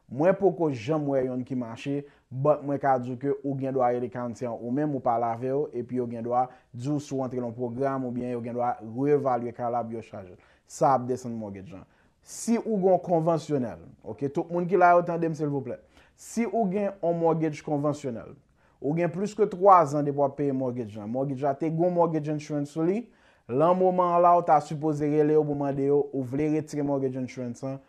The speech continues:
Kijan w ka fè sa? Oke, y ap mande w pou yon moun fè yon evalyasyon kay la,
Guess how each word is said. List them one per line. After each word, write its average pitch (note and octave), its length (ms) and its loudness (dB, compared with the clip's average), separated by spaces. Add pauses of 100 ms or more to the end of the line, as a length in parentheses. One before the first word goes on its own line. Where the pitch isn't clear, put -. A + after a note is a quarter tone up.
(280)
Kijan C#3 260 -2
w B2+ 80 -4
ka A2+ 140 0
fè F#2+ 100 -10
sa? - 160 -20 (260)
Oke, C#3+ 300 -2 (240)
y B2 80 0
ap B2+ 160 -2
mande C3+ 240 0
w B2+ 160 4
pou C3 320 -4 (160)
yon B2+ 160 -4
moun B2+ 160 -4
fè B2+ 240 -2
yon B2 240 -4
evalyasyon A#2 600 -4
kay A#2 180 0
la, D#3 140 4